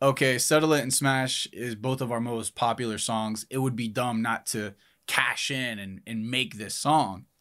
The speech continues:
But the more so that we started, I think we had, like, a pre-chorus and a chorus done, um, which is, like, you know, we're, we're probably,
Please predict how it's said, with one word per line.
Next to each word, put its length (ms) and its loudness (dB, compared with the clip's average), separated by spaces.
But 220 2
the 60 6
more 240 6
so 220 4
that 140 6
we 140 2
started, 460 4
I 60 2
think 240 -10
we 120 2
had, 220 2
like, 140 -2
a 60 -10
pre-chorus 640 2
and 80 -2
a 60 -6
chorus 580 2
done, 580 -4
um, 600 4
which 340 4
is, 220 4
like, 480 0
you 240 4
know, 120 2
we're, 360 2
we're 240 2
probably, 600 4